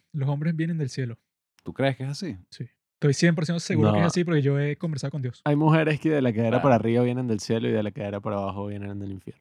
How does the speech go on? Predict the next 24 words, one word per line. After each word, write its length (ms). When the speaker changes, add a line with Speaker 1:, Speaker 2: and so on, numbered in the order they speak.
Speaker 1:
Pero 240
eso, 140
yo 180
creo 200
que 100
en 80
dos 140
semanas 420
podemos 420
hacer 280
otro 340
capítulo, 380
pero 160
que 80
sea 180
específicamente 680
sobre 680
Speaker 3:
<laughs> 400
¿Qué? 160
Speaker 1:
las 160
relaciones, 800
el 80
amor. 600
Yo 400